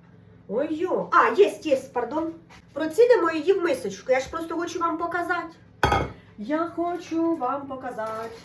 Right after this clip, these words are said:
Так, мисочка. Дивимося, мій прикол, хоп. Щоб не ето, ви поняли, да? Щоб воно не їздило.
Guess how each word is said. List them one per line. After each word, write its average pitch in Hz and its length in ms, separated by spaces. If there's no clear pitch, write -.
Так, 240 460
мисочка. 320 760
Дивимося, - 500
мій 277 100
прикол, 339 460
хоп. 480 200
Щоб 339 240
не 311 140
ето, 466 320
ви - 80
поняли, 392 460
да? 403 180
Щоб 302 160
воно 302 220
не 311 80
їздило. 247 680